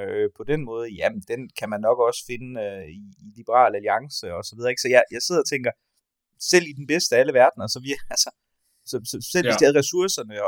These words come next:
Speaker 1: og, og, og, og man kan sige, de måske politikudviklingsmæssige evner, så virker det svært at se, hvad pokker man egentlig skulle gøre.
Speaker 2: Ja, altså jeg synes jo, at det har ikke noget som helst med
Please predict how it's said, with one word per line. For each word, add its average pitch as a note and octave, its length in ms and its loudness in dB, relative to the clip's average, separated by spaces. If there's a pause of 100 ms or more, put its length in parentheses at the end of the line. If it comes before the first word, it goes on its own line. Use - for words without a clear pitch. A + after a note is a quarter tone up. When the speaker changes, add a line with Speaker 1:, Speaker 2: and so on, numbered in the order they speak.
Speaker 1:
og, G#2+ 80 2 (280)
og, G2+ 100 -4 (160)
og, G#2 80 -4 (100)
og G2+ 40 -8 (300)
man G#2 80 -20
kan - 100 -14
sige, A#2+ 160 -18
de A#2 100 -20
måske C#3+ 140 -8 (160)
politikudviklingsmæssige A2+ 1800 -4
evner, C3+ 240 -12
så B2+ 200 -12
virker F3 140 -2
det C#3+ 120 -10
svært D3+ 160 2
at - 60 -4
se, C#3+ 120 -10
hvad G#2 140 -6
pokker C3 200 -6
man A#2 80 -12
egentlig A2+ 220 -10
skulle F#2 220 -20
gøre. A2 140 -4 (760)
Speaker 2:
Ja, B2 60 8 (420)
altså A2 120 -14 (100)
jeg C#3 120 8
synes C3 160 -10
jo, B2 100 -10
at - 80 -16
det C3 100 -4
har B2+ 120 4
ikke A#2 120 -4
noget A2+ 120 -6
som A#2 80 -18
helst G2+ 160 -20
med - 60 -20